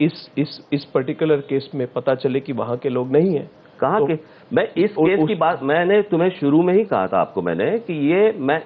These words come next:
Speaker 2: इस case की बात नहीं कर रहा हूँ। जिस तरह से crowd यहाँ पे बढ़ रहा है,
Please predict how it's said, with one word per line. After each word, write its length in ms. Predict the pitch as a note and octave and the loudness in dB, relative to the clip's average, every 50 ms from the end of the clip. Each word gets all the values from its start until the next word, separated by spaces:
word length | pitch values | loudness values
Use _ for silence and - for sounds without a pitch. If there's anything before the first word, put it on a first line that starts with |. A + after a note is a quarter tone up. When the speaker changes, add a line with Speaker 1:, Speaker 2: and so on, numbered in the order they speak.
| - D#3 | -4 -4
Speaker 2:
इस 120 | E3+ D#3+ | -4 -4
case 280 | - - D#3+ D#3+ D#3 - | -2 -2 -2 -2 -2 -4
की 80 | E3+ | 0
बात 240 | D3+ D3 D3 - - | 0 0 0 0 -2
नहीं 120 | D#3+ F3+ | -4 0
कर 140 | D#3 D#3+ B2 | 2 2 2
रहा 100 | A2 A2 | 2 0
हूँ। 120 | E2+ D2 - - - - - - - - - | -2 -4 -8 -16 -20 -20 -20 -20 -20 -18 -6
जिस 280 | G#2 D3 A3 A3+ A#3 - | 0 0 0 0 0 -2
तरह 220 | F#3 F3 F3+ F3+ | 0 2 2 2
से 160 | F3+ G#3+ G#3 | 2 2 0
crowd 340 | G3+ - C#3+ B2 C#3 D#3 D#3 | 0 2 2 2 2 4 4
यहाँ 160 | D3+ C#3+ D3 | 2 2 2
पे 120 | D3 E3+ C#3 | 0 -2 -2
बढ़ 240 | G#2+ G2+ B2 E3 | 0 2 2 2
रहा 240 | E3 C#3+ A#2+ G2+ F#2 | 2 2 0 0 -2
है, 340 | E2+ D#2+ F2+ G#2+ D3+ F#3+ | -4 -6 -6 -6 -8 -8